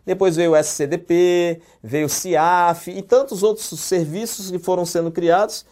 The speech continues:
que são inovações. O Bolsa Família, o Programa de Intervenção Pedagógica,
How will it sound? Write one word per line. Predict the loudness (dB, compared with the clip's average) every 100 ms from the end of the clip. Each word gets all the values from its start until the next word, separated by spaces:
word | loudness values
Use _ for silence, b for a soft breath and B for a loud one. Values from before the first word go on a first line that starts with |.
| b
que | -8 -6
são | -4 -4
inovações. | -2 -2 -2 -2 -2
O | -2
Bolsa | -2 -2 -2
Família, | -2 -2 0 0 -2
o |
Programa | -2 -2 0 -2
de | -2 -6 -8 -12 -16 b b
Intervenção | -4 -2 -2 -2 -4
Pedagógica, | -2 -2 0 2 0 -2 -10